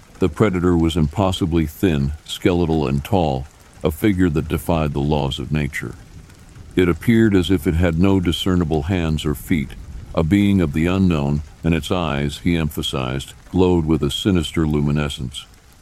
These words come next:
According to my unit, this entity, this predator, had hunted down our fellow soldiers. They had been slaughtered one by one, their lives extinguished by an enigmatic force that they couldn't comprehend.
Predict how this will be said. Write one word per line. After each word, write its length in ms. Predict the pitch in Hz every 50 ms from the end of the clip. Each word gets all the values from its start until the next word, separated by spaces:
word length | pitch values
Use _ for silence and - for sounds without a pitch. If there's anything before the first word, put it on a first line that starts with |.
| - - - -
According 420 | 87 80 - 101 92 85 85 80
to 60 | 73
my 140 | 73 73 71
unit, 460 | 73 73 78 85 80 73 73 73 69 - - - - -
this 240 | - 80 82 80 -
entity, 480 | 85 80 78 - 78 71 - 69 73 87 - -
this 180 | - 95 92 -
predator, 560 | - - - 90 71 71 69 65 71 71 76 78 - - _ _
had 160 | - 90 80
hunted 400 | 76 76 110 104 95 - 87 73
down 300 | 71 87 82 80 80 78
our 120 | 78 71 71
fellow 360 | - - 87 76 69 65 67
soldiers. 600 | - - - 71 67 64 - 55 50 50 - - - - _ _ - - - _ _ _ - - - - - -
They 140 | 82 82
had 120 | 82 80 71
been 160 | 71 78 76
slaughtered 520 | 71 - - 98 98 92 87 82 82 78
one 280 | 76 76 82 82 82 82
by 200 | 78 78 73 71
one, 400 | 71 71 69 67 67 65 67 67 - - - - - - -
their 120 | - 78 78
lives 380 | 78 82 82 82 76 71 -
extinguished 680 | 76 69 - - - 92 90 87 80 82 80 78 - -
by 160 | 82 78 76
an 100 | 73 73 -
enigmatic 600 | - 87 92 92 82 80 82 80 78 73 71 -
force 420 | - - 85 78 76 69 71 -
that 160 | - 73 69
they 140 | - 73 71
couldn't 340 | - - 92 80 67 69 69
comprehend. 720 | - - 80 73 69 78 73 67 76 69 64 58 57 -